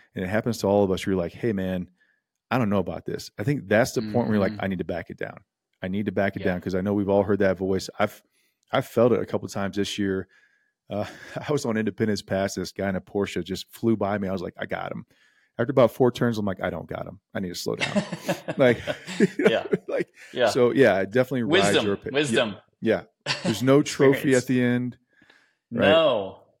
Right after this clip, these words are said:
Speaker 2: no. Uh, you know, my, my last little quick story I'll tell is, uh, the, I, I used to coach soccer years ago, and this dear family that I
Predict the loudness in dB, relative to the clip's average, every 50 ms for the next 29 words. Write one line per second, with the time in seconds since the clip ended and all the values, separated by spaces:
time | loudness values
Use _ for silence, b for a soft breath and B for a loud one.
0 | _ _ _ _ -6 -4 -2 -2 -2 0 0 -2 -2 -4 -4 -2 0 0 0 0
1 | -2 -4 -6 -8 -8 -8 -6 -2 -2 -2 -2 -2 -6 -6 -6 -4 -2 0 2 2
2 | 0 0 -4 -6 -8 -8 -8 -6 -8 -8 -8 -8 -6 -4 -2 0 0 0 -2 -2
3 | -4 -4 -4 -4 -4 -6 -10 -12 -12 -14 b b b b b b b _ _ _
4 | _ -8 -6 -4 -4 -4 -4 -6 -6 -6 -6 -6 -6 -6 -8 -10 -14 -14 -8 -4
5 | -2 -2 -2 -2 -4 -4 -2 0 0 0 -2 -4 -6 -6 -6 -6 -6 -6 -8 -8
6 | -6 -4 -2 -2 0 -2 -2 -2 -4 -6 -8 -8 -10 -12 -12 -12 -12 -12 -10 -12
7 | -12 -12 -10 -6 -4 -4 -4 -6 -6 -10 -8 -8 -6 -6 -6 -6 -6 -6 -6 -6
8 | -6 -4 -4 -4 -4